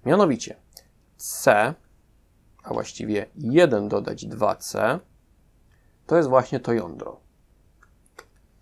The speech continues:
Czyli, że jeden plus dwa suma kosinusów od k równego zero do,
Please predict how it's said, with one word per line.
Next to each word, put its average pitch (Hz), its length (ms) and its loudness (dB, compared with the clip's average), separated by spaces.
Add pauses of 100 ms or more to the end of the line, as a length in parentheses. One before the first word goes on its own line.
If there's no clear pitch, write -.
(1300)
Czyli, 98 320 -2
że 98 160 -6
jeden 139 340 0
plus 104 360 -6
dwa 123 520 2
suma 113 580 0
kosinusów 110 960 -4
od - 120 -10
k - 200 -10
równego - 520 -12
zero 92 480 -10
do, - 300 -10